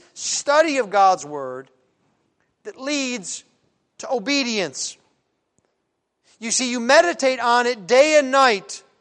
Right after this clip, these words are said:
the Lord says, "so that you may be careful to do according to all that is written in it. For then you will, you will make your way prosperous, and then you will have good success."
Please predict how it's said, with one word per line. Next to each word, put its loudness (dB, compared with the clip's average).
the -6
Lord 0
says, 0
"so -2
that -4
you -4
may 2
be -8
careful -2
to -10
do -4
according 0
to -6
all 6
that 4
is -4
written -10
in -4
it. -6
For -2
then 2
you -8
will, 0
you -6
will 0
make 2
your 2
way 2
prosperous, 0
and -12
then 4
you -6
will -2
have 0
good -2
success." -10